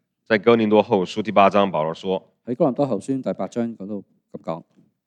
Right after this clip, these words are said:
Speaker 1: 你們知道我們主耶穌基督的恩典。
Speaker 2: 你們知道我們主耶穌基督的恩典。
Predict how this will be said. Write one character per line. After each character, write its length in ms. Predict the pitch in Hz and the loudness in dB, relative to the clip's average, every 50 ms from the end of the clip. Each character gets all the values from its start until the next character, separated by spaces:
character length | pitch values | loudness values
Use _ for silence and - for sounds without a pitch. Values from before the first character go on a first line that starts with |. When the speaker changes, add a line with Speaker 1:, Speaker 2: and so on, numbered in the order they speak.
| _ _ _ _ _ _ _ _ | _ _ _ _ _ _ _ _
Speaker 1:
你 100 | 131 147 | 4 8
們 140 | 185 214 208 | 8 8 8
知 120 | 220 240 | 8 8
道 200 | 233 240 208 165 | 10 10 12 10
我 100 | 131 127 | 10 8
們 140 | 123 156 160 | 8 6 4
主 180 | - 113 98 | 4 0 2
耶 140 | 101 123 139 | 4 4 2
穌 160 | 135 - 139 | 2 2 -2
基 160 | 131 - 151 143 | -2 -2 -2 -2
督 100 | 143 127 | 0 -2
的 80 | 104 | -2
恩 180 | - 135 147 156 | -2 -2 -4 -4
典。 200 | 127 85 55 - _ _ _ _ _ _ _ _ _ _ | -4 -6 -8 -12 _ _ _ _ _ _ _ _ _ _
Speaker 2:
你 120 | - 127 143 | -6 -4 -2
們 160 | 156 131 107 | 0 -2 0
知 140 | - 196 202 | 0 4 6
道 120 | 185 156 | 8 8
我 180 | 143 123 110 127 | 8 8 6 6
們 220 | 123 120 110 101 | 4 4 0 0
主 140 | 98 - 113 | -2 0 2
耶 180 | 120 156 143 98 | 4 4 4 4
穌 160 | - 143 143 | 4 2 2
基 120 | - 156 | 2 2
督 80 | - 160 | 0 0
的 140 | 139 - 156 | 0 0 0
恩 180 | 139 151 143 147 | 2 2 2 0
典。 260 | - 123 90 92 107 | -2 -4 -4 -4 -6